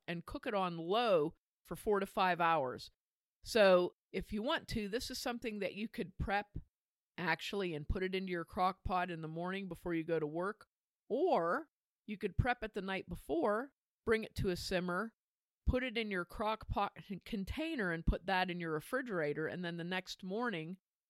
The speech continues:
set it up in your crock pot, put it on low, and let it cook all day. This is a really good chili. It's very savory. It has such a good chili flavor. And like I said, depending upon the heat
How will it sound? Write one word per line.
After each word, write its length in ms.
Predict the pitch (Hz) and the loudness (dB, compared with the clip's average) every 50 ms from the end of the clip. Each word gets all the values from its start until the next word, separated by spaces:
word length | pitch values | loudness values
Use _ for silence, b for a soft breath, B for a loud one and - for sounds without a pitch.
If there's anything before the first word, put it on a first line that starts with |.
| _ _ | _ _
set 280 | - - - 180 170 170 | -12 -6 -2 -2 0 0
it 80 | 175 | 0
up 160 | 185 180 - | -2 -2 -2
in 60 | 185 196 | -4 -6
your 120 | 175 170 | -6 -6
crock 300 | - - 226 208 226 - _ - | -6 -2 -2 0 0 -2 _ -2
pot, 260 | - 233 233 233 - - | 0 0 0 0 -2 -4
put 180 | - 175 160 165 | -8 -8 -6 -2
it 60 | 165 | -2
on 200 | 170 170 170 175 | -2 0 -2 -2
low, 280 | 175 185 185 185 185 | -2 0 0 0 0
and 100 | 175 170 | -2 -2
let 160 | 165 165 165 165 | -2 -2 -2 -2
it 140 | - _ | -4 _
cook 220 | - - 175 - - | -8 -10 -10 -6 -6
all 180 | 139 135 131 | -6 -4 -4
day. 320 | 127 135 120 113 104 120 - _ _ _ _ _ _ _ _ _ _ _ | -6 -6 -8 -8 -8 -10 -12 _ _ _ _ _ _ _ _ _ _ _
This 340 | - 160 202 254 311 - - | -4 2 4 4 4 2 0
is 140 | 254 208 - | -4 -4 -2
a 120 | 175 165 | 0 0
really 520 | 165 160 165 185 190 196 196 208 214 240 214 | 0 0 0 0 0 0 0 0 -2 -2 -4
good 500 | 190 175 190 175 175 175 170 180 185 185 - _ - | -4 -2 0 2 2 2 0 -2 -8 -14 -14 _ -8
chili. 520 | - - 208 185 170 165 156 143 143 - - | -4 -2 0 0 0 0 0 -2 -4 -6 -6
It's 260 | - 175 - - - | -6 -6 -6 -8 -12
very 720 | 165 165 170 165 165 180 196 208 220 240 254 262 262 277 - | -12 -8 -2 0 0 2 2 2 0 0 -2 -4 -6 -8 -8
savory. 920 | - - - - - 214 196 190 185 180 165 160 156 151 151 156 170 202 - _ _ _ _ _ _ _ _ _ _ | -8 -8 -6 -2 0 2 2 2 2 0 0 -4 -4 -2 -2 -2 -4 -4 -6 _ _ _ _ _ _ _ _ _ _
It 140 | - 170 160 | -8 -8 -6
has 600 | - - 175 170 170 160 156 147 139 - - - _ _ _ _ | -4 -2 -2 0 0 0 0 -2 -4 -8 -10 -12 _ _ _ _
such 560 | - - - - - 233 226 226 240 - - - - | -10 -6 -6 -2 0 2 2 2 0 -2 -6 -10 -6
a 80 | 185 196 | -6 -6
good 360 | 180 170 185 190 190 170 - | -4 -2 -2 -2 -2 -4 -6
chili 340 | - - 196 185 185 180 - | -6 -4 -2 -2 -2 -2 -4
flavor. 640 | - - 165 156 160 165 156 160 170 180 190 202 - _ _ _ _ _ _ _ _ _ | -4 -4 -2 0 0 0 0 -2 -4 -6 -6 -6 -10 _ _ _ _ _ _ _ _ _
And 160 | - 170 185 185 | -6 -4 -2 -2
like 180 | 180 185 185 | -2 -2 -2
I 80 | 202 185 | -2 -4
said, 320 | 185 - - 226 214 175 | -4 -2 -2 -4 -4 -4
depending 540 | 170 160 - - - 226 220 226 247 240 240 | -6 -2 2 2 2 2 0 -4 -4 -4 -6
upon 460 | 247 - - - 208 208 214 214 208 | -6 -8 -6 -4 -2 -2 -2 -2 -2
the 80 | 180 180 | -2 -4
heat 460 | - - - - 240 240 - - - | -4 -6 -8 -6 -6 -6 -6 -8 -8